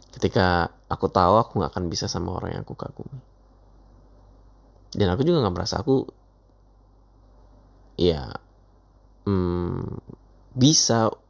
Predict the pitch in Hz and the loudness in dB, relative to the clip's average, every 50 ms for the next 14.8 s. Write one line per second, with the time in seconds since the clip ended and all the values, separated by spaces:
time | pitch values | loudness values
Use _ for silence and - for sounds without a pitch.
0 | _ _ - 101 92 85 87 - _ - 92 90 90 87 85 82 80 - - 85 | _ _ -6 -4 -4 -4 -8 -10 _ -6 -4 -4 -2 -4 -4 -6 -8 -8 -8 -6
1 | 82 82 82 92 107 123 120 110 98 92 92 90 90 92 - 95 98 107 104 - | -4 -4 -2 -2 0 0 0 0 0 0 0 -2 -4 -4 -2 0 0 0 -2 -4
2 | - - _ _ _ _ _ _ - 76 - - 85 98 104 92 85 78 - - | -8 -16 _ _ _ _ _ _ -10 -8 -6 -4 -2 -2 -2 -2 -2 -4 -6 -8
3 | - - - 104 - - - - - _ _ _ _ _ _ _ _ _ _ _ | -12 -14 -14 -14 -14 -16 -18 -20 -20 _ _ _ _ _ _ _ _ _ _ _
4 | _ _ _ - - - - - - - - - - - - - - - - _ | _ _ _ -20 -20 -20 -20 -20 -20 -20 -20 -20 -20 -20 -20 -20 -20 -20 -20 _
5 | _ - - _ _ _ _ _ - - - - _ _ _ _ _ _ _ _ | _ -20 -20 _ _ _ _ _ -20 -20 -20 -20 _ _ _ _ _ _ _ _
6 | _ _ _ _ - - - - - - 135 - - - - _ _ - - _ | _ _ _ _ -10 -8 -6 -6 -6 -8 -8 -10 -14 -16 -20 _ _ -20 -20 _
7 | _ _ _ - - - - - - - _ _ _ - - - - - _ - | _ _ _ -20 -20 -20 -20 -20 -20 -20 _ _ _ -20 -20 -20 -20 -20 _ -20
8 | - _ _ _ - - - - - - - - - - - _ _ - - - | -20 _ _ _ -20 -20 -20 -20 -20 -20 -20 -20 -20 -20 -20 _ _ -20 -20 -20
9 | - - - - - - - - - - - - - - - 90 120 127 - 120 | -20 -10 -6 -4 -4 -4 -4 -2 -2 -2 -2 -2 -2 0 2 2 2 2 0 -4
10 | - - _ _ - - _ - - - - - - - - - - - - - | -8 -12 _ _ -20 -20 _ -20 -20 -20 -16 -14 -12 -12 -10 -10 -12 -12 -14 -16
11 | - - - - - - - 104 95 87 95 95 92 87 87 90 - - 107 104 | -16 -18 -18 -20 -20 -8 -6 -4 -2 0 0 0 0 0 0 0 0 0 2 0
12 | 110 107 101 - - - 85 92 90 87 - - - - - - - - - - | 0 0 0 0 0 -2 -2 -4 -4 -4 -4 -6 -6 -6 -6 -8 -8 -10 -10 -12
13 | 113 - 104 - - - 139 147 147 147 175 185 180 - 170 160 - 156 156 - | -12 -12 -14 -10 -4 0 2 2 2 2 2 -2 -2 -2 -6 -6 -4 -4 -4 -2
14 | 143 139 143 - - 123 - 147 147 143 117 90 - - 110 110 | -4 -4 -4 -4 -6 -4 -4 -4 -2 -2 -2 -2 -2 0 0 2